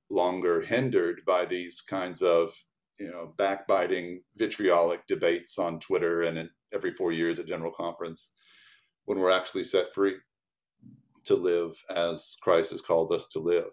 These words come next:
And so I think the future is bright for us. I just think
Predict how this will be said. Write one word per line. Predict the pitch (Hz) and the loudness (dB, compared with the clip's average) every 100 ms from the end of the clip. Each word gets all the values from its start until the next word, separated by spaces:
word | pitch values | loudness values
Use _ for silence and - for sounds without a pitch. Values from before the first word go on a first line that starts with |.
| _ - | _ -16
And | 95 | -8
so | - 92 87 85 - - | 2 4 4 2 -8 0
I | 120 | 4
think | 151 | 4
the | 110 | 2
future | 127 120 104 | 0 2 0
is | |
bright | - 107 113 - | 4 6 6 2
for | - 120 | 4 6
us. | 127 - - - - - | 6 0 -16 -20 -20 4
I | 104 | 6
just | 101 | 6
think | - 107 101 | 6 2 2